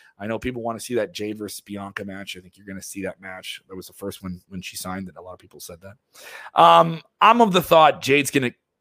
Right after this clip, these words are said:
premiere soon. I think you'll see her in the ring pro-, probably before Survivor Series or at Survivor Series.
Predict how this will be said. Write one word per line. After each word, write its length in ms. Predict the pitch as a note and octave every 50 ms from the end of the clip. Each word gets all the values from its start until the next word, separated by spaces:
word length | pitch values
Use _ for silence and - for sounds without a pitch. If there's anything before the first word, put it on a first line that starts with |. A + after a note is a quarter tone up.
| _ -
premiere 300 | - C#3 C3 C3 A#2+ G#2
soon. 400 | - - - B2 G#2+ F2 D#2+ -
I 80 | F#2+ G2+
think 160 | B2 B2 C3
you'll 80 | B2+
see 200 | A2 - D3 C3
her 120 | A#2+ A#2+ A#2+
in 60 | A2+
the 80 | G#2+ F#2+
ring 340 | G#2 A2 A2 G#2+ G2+ F#2 _ _ _ -
pro-, 1400 | - - - - - E2+ F2+ F2 F2+ F#2 E2+ F2+ F2 E2 D2+ D2 C#2 D2+ E2+ E2+ D#2+ D#2+ E2 E2 E2+ E2+ E2 _
probably 500 | _ - - - - G2+ B2+ C3+ C#3 B2
before 400 | A2 F#2 D#2+ - - - B2+ C#3
Survivor 340 | C3+ - F#3+ F#3+ F#3 G3+ A#3
Series 200 | - C4+ C#4+ G#3+
or 240 | F3+ - F3+ - -
at 200 | B2+ B2+ - -
Survivor 340 | - A2 F2+ D2+ C#2 C2 C2+
Series. 320 | - - D2+ - - -